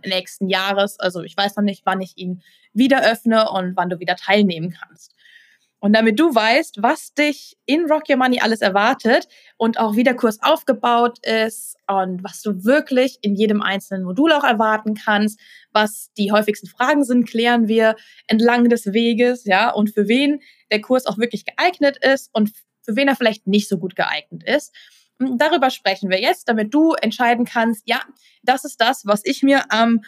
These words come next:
heutigen Cyber Monday, <laughs> nachdem letzte Woche ja der Black Friday war, kaufen möchte, anstatt die nächste,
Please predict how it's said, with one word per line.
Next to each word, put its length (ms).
heutigen 460
Cyber 500
Monday, 500
<laughs> 80
nachdem 320
letzte 280
Woche 200
ja 100
der 120
Black 240
Friday 460
war, 240
kaufen 400
möchte, 460
anstatt 580
die 80
nächste, 600